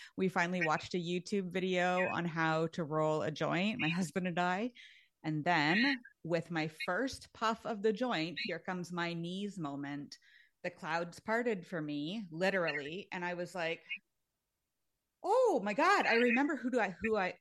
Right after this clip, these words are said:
I remembered who I was inside." I laughed for the first time in months. I was like, "Oh, I'm in here. What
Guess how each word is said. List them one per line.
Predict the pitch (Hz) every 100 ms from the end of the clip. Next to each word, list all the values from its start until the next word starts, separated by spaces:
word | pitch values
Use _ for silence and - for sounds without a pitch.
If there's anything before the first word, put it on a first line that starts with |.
| -
I |
remembered | 185 190 202 240 240 214
who | 180 214 220
I | 208
was | 156 160 277 170 151 -
inside." | 175 165 165 139 101 - - - - -
I | 185
laughed | 170 143 220 - -
for | -
the | 196
first | 185 190 185
time | 190 180
in | 160
months. | 151 208 370 -
I | 208
was | 214
like, | 254 247 -
"Oh, | 415
I'm | 269
in | 453 508 339
here. | 185 160 185 208
What | 427